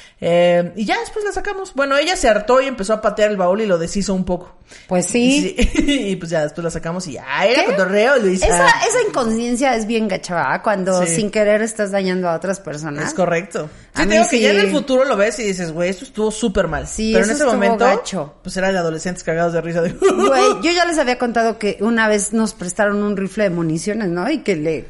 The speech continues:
Speaker 2: que el, que estrellé el vidrio del edificio de
Speaker 1: Creo
Speaker 2: enfrente.
Speaker 1: que sí.
Speaker 2: Y para mí era de, "¡Ay, qué divertido!". Y después
Speaker 1: Sí.
Speaker 2: ahora, por ejemplo, se me rompe un vidrio y es que cuestan tan caros y yo, "¿Por qué nadie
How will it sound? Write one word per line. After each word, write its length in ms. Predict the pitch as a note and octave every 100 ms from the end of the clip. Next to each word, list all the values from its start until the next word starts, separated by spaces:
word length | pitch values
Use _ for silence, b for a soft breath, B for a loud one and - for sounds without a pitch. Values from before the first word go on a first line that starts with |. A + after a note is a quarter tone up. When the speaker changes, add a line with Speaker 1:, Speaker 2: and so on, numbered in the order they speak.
| -
Speaker 2:
que 80 | F#3
el, 240 | E3 D#3 -
que 80 | F3
estrellé 380 | - F3+ F#3
el 120 | F#3+ F3+
vidrio 340 | F#3 F3 G3
del 160 | E3+ D3+
edificio 380 | D#3+ - E3 E3
de 60 |
Speaker 1:
Creo 220 | D#3 D#3+ E3
Speaker 2:
enfrente. 240 | E3+ F3
Speaker 1:
que 140 | E3+ E3
sí. 60 | B -
Speaker 2:
Y 100 | F#3+
para 240 | F#3+ G3 G#3
mí 140 | A#3
era 120 | B3
de, 140 | A#3+ -
"¡Ay, 340 | A#3+ B3 C#4+ -
qué 80 | A#4+ A4 C5+ A4
divertido!". 360 | C#4 D#4+ E4+ F#4 G4+
Y 80 | B3+
después 400 | G#3 - C4+ C#4+
Speaker 1:
Sí. 60 |
Speaker 2:
ahora, 360 | D#4+ C#4+ D#4+ E4+
por 100 | B3+
ejemplo, 520 | G#3+ B3+ G#3+ D4 C4 B B B -
se 180 | - F#3
me 100 | G3+
rompe 220 | G#3+ A#3+
un 120 | C4
vidrio 220 | A#3 G#3 B3
y 120 | A#3
es 140 | G#3
que 240 | - - -
cuestan 360 | G#3 G#3 A#3+
tan 160 | G#3 F3+
caros 440 | E3+ E3 F3+ A3 -
y 100 | D#3+
yo, 180 | F#3 F3 B B - - -
"¿Por 140 | G3+ -
qué 160 | -
nadie 120 | B3